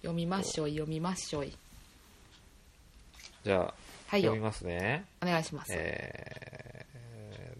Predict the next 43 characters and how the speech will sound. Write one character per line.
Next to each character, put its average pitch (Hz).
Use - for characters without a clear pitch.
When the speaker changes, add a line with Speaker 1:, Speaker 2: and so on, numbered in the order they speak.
Speaker 2:
タ 127
イ 113
ト 98
ル -
「ア 117
ジ 151
ャ 165
ッ -
ト 123
メ 98
ン」 -
と -
い -
う -
こ -
と -
で。 -
Speaker 1:
ア 196
ジ 202
ャ 226
ッ -
ト 180
メ 147
ン？ 143
Speaker 2:
あ、 -
待 123
っ -
て 113
待 107
っ -
て。 -
え 104
っ 95
と、 -
ア 151
ジ 147
ャ 131
ッ 110
ト -
メ 95
ン -
や -
っ -